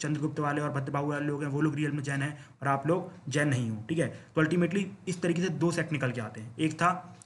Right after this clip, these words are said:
श्वेतांबर सेक्ट, मतलब जो लोग कपड़े पहनते हैं, और दूसरा था दिगंबर सेक्ट,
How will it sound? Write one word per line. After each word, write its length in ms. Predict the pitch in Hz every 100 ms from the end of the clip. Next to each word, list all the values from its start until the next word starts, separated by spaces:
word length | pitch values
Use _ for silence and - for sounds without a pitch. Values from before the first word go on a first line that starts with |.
| _
श्वेतांबर 440 | - 147 143 151 175
सेक्ट, 320 | 185 180 - - - _ _ 147
मतलब 440 | 139 180 - -
जो 120 | 127 156
लोग 160 | 170
कपड़े 240 | 151 165 202 - - - -
पहनते 300 | 135 135 123
हैं, 280 | 104 101 - - -
और 60 | 139
दूसरा 240 | 147 165
था 80 | 185
दिगंबर 400 | 160 143 131 131
सेक्ट, 260 | - 107